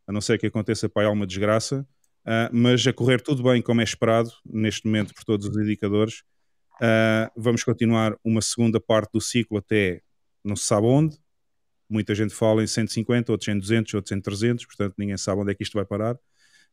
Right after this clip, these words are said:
e ninguém adivinha o futuro, mas uma coisa que se pode verificar é que cada vez que começou um ciclo parabólico em dois mil e dezassete e em treze, em dezembro de dois mil e treze,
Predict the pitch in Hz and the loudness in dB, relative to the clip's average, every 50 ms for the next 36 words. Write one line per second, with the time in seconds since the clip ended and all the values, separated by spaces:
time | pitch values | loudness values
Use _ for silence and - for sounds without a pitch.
0 | _ - 113 107 107 110 113 110 117 110 110 104 101 107 113 110 107 - - - | _ 0 2 4 4 4 4 4 4 4 4 2 2 2 2 2 2 0 0 0
1 | 120 120 127 135 - _ _ _ _ _ _ - 117 123 135 139 143 151 147 - | 2 2 2 2 -2 _ _ _ _ _ _ 4 6 6 8 8 6 6 2 0
2 | - - - 123 123 117 - 139 127 120 123 - - - 127 120 117 127 120 - | -6 -4 -2 0 0 2 4 2 2 2 2 0 2 2 4 4 4 2 0 0
3 | 131 117 - 127 127 127 123 - - - 131 - - 139 120 120 110 127 131 123 | 0 2 4 4 6 4 4 2 2 0 0 2 2 2 2 2 4 4 2 2
4 | - - - - 139 131 117 - 127 123 - - - 127 120 117 - - 131 113 | 0 -2 -4 0 0 0 0 2 0 0 0 2 2 2 2 2 2 0 -2 0
5 | - 120 - - 120 117 110 113 117 113 107 104 - _ _ - 107 107 101 113 | 0 0 0 2 2 2 4 4 4 4 2 2 -2 _ _ -8 -6 -4 -2 -2
6 | 104 113 113 113 110 101 110 - - 127 107 - - 107 104 104 - 113 123 127 | 0 0 2 2 0 0 -2 -2 0 0 0 0 0 -2 -2 0 0 2 2 4
7 | 131 135 127 - - - _ _ - 101 104 101 92 101 110 107 98 95 104 107 | 2 2 0 -6 -10 -14 _ _ -6 -4 -4 -2 0 0 -2 0 0 0 -2 -2
8 | 98 107 110 107 110 - - 117 117 113 113 - | 0 0 0 -2 -2 0 0 0 0 0 -2 -6